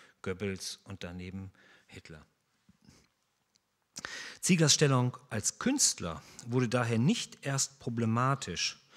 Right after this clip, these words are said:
als er des Defätismus bezichtigt und vom dreizehnten August bis fünfzehnten September neunzehnhundertdreiundvierzig im K Z Dachau interniert wurde, weil er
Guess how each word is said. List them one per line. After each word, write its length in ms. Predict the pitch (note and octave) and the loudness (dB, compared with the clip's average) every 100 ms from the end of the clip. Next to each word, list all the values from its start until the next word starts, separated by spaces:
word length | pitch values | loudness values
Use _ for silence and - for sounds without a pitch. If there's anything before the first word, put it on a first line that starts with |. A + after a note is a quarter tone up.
| - - - | -20 -18 2
als 220 | B2 C3 | 4 4
er 80 | A2+ | 2
des 300 | A2 - - | 0 0 -4
Defätismus 880 | G2+ C3 - - - G#3 C#3+ C3 - | -2 -2 -2 -4 -2 -2 -2 -2 -4
bezichtigt 840 | G#2+ - F3 - - F3+ - - | -4 -2 0 -2 -2 -4 -4 -8
und 160 | B2+ - | -6 0
vom 180 | A2 | 0
dreizehnten 720 | G#2 G#2+ C3+ - D#3 D3 - | 2 0 0 2 2 0 0
August 640 | A2+ G#2+ C3+ G#3 - - - | -4 -2 -2 0 -2 -6 -8
bis 160 | A#2 | -8
fünfzehnten 480 | - D#3 D#3 - C3+ | 2 2 2 0 -2
September 420 | A#2 - B2+ C3 | -2 -2 0 2
neunzehnhundertdreiundvierzig 1200 | B2+ A#2 G#2 - F#2+ B2+ D#3 A#2+ A2+ A2 - D#3 - - - - | 2 0 -4 -6 -2 2 2 0 -2 -2 -2 -4 -8 -14 -14 -4
im 100 | B2 | -2
K 140 | - A#2+ | -2 0
Z 280 | C#3+ - - | 0 -2 -2
Dachau 360 | C3+ C3+ G#2 G2+ | 0 0 -2 -4
interniert 640 | G#2+ A#2+ A#2 C#3 C#3+ F#2+ | -4 -4 0 2 0 -4
wurde, 360 | F2+ E2 D#2 D2 - _ _ - - - - - _ _ | -10 -8 -10 -12 -16 _ _ -20 -18 -16 -18 -20 _ _
weil 300 | G2 G2 G2 | -14 -6 -4
er 360 | A2 G#2+ G#2 G2 | -2 -2 -2 -4